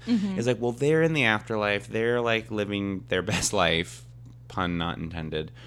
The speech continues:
Speaker 1: <laughs>
Speaker 2: Um, and the energy that we're seeing is what we bring to the haunting or what we kind of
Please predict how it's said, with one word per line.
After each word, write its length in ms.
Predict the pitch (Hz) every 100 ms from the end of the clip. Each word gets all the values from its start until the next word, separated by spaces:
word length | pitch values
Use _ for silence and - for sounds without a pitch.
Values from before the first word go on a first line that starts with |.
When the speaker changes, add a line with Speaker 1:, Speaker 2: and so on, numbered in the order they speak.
| 320 -
Speaker 1:
<laughs> 340 | 214 226 -
Speaker 2:
Um, 680 | 107 104 101 98 98 98 285
and 200 | 113 110
the 140 | 104 -
energy 380 | 117 113 98 101
that 140 | 92
we're 80 | 90
seeing 380 | - 95 90 87
is 200 | 90 85
what 220 | 85 -
we 320 | 95 135 131
bring 360 | 95 90 80 80
to 160 | -
the 100 | 80
haunting 480 | 78 82 60 - 64
or 80 | 85
what 240 | 90 87
we 680 | 98 123 135 131 120 110 - - - -
kind 260 | - 104
of 220 | 90 82